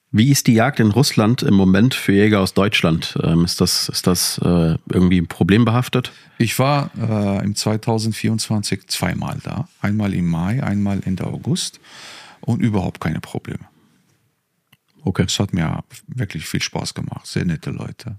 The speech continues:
Speaker 1: Also das heißt, man
Speaker 2: Gute
Speaker 1: bekommt von der Situation
Speaker 2: Unterkunft.
Speaker 1: gar nichts mit?
Speaker 2: Nein, überhaupt nicht.
Speaker 1: Easy.
Speaker 2: Ja.
Speaker 1: Das war schnell beantwortet.
Speaker 2: Ja.
Speaker 1: <laughs> Ähm, wie schwer war dein stärkster Keiler?
Speaker 2: Einunddreißig Komma fünf Zentimeter.
Speaker 1: Okay.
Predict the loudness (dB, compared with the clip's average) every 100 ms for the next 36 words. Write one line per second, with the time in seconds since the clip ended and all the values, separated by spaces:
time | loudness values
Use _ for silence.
0 | -8 0 0 2 0 4 4 4 2 2
1 | 4 2 2 2 2 2 2 0 -4 -6
2 | _ _ -4 -2 -4 -6 -10 -12 -16 -20
3 | -20 -20 _ _ _ _ _ _ _ _
4 | _ _ -8 0 2 2 -4 -18 -20 _
5 | _ _ _ -2 0 2 2 2 2 4
6 | 4 4 4 2 -2 -8 -16 _ -4 0
7 | 0 -2 -6 -12 -10 -6 -2 0 2 2
8 | 0 -4 _ _ 0 4 4 4 2 2
9 | 0 0 0 0 0 0 0 -2 -2 0
10 | 0 0 -2 -12 _ _ _ _ -20 -20
11 | -20 _ _ _ _ _ 0 0 0 0
12 | -2 -2 -6 -6 -8 -8 -8 -8 -10 -10
13 | -14 -14 -20 _ _ _ _ _ _ _
14 | _ _ _ _ _ _ _ _ _ _
15 | 0 0